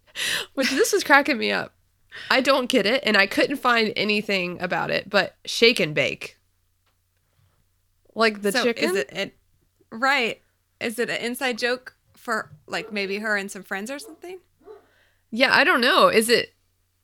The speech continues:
Speaker 1: like, it wouldn't have been her and Corey's inside joke.
Speaker 2: Yeah, if they only knew each
Speaker 1: I
Speaker 2: other in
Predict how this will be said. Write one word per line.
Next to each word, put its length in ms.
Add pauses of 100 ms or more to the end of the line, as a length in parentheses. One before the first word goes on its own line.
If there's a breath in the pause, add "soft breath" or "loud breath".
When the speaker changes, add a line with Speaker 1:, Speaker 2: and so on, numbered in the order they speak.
(240)
Speaker 1:
like, 380 (320)
it 60
wouldn't 200
have 60
been 140
her 160
and 160
Corey's 380
inside 340
joke. 320 (1040 loud breath)
Speaker 2:
Yeah, 260
if 80
they 160
only 220
knew 100
each 160
Speaker 1:
I 60
Speaker 2:
other 180
in 320